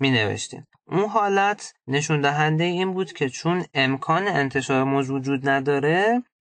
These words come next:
موج اصلاً وارد اون ساختار نمی‌تونه بشه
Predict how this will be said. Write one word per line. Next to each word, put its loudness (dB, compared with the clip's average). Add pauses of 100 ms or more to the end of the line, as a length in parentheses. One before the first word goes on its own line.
(240)
موج 2
اصلاً 0 (100)
وارد 2
اون 4
ساختار 0
نمی‌تونه 0
بشه -4